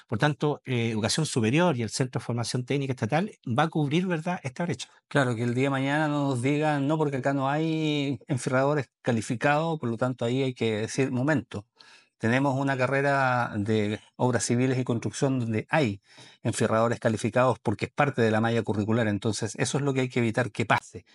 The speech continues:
Speaker 2: que finalmente sea la excusa la que justifique que vengan estas comparsas de trabajadores de otros territorios. Cuando haya un, un déficit de trabajadores, que puedan venir de todas partes, pero lo ideal es que sean de acá.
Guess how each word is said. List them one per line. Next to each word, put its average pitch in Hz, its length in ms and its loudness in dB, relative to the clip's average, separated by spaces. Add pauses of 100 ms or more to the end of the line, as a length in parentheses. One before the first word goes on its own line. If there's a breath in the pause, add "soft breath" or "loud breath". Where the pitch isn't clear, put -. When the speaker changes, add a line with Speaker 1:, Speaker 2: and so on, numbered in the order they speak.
(180 soft breath)
Speaker 2:
que 117 120 -10
finalmente 123 540 -6
sea 127 260 -6
la 113 80 -4
excusa 185 640 -8
la 123 100 -10
que 117 80 -12
justifique 143 640 -8 (320 loud breath)
que - 140 -4
vengan 131 240 -6
estas - 240 -12
comparsas 120 500 -8
de 117 60 -10
trabajadores 120 540 -6
de 120 100 -8
otros 147 240 -8
territorios. 135 520 -8 (380 loud breath)
Cuando 135 300 -6
haya 170 160 -4
un, 131 240 -8 (1120)
un 127 220 -6
déficit 196 400 -4
de 165 100 -8
trabajadores, 170 640 -6
que 131 140 -8
puedan 143 260 -6
venir 135 240 -6
de 131 80 -6
todas 131 220 -10
partes, 107 340 -12
pero 113 160 -8
lo 110 80 -6
ideal 117 240 -6
es 120 60 -12
que 113 100 -14
sean 110 240 -12
de 101 80 -10
acá. - 160 -16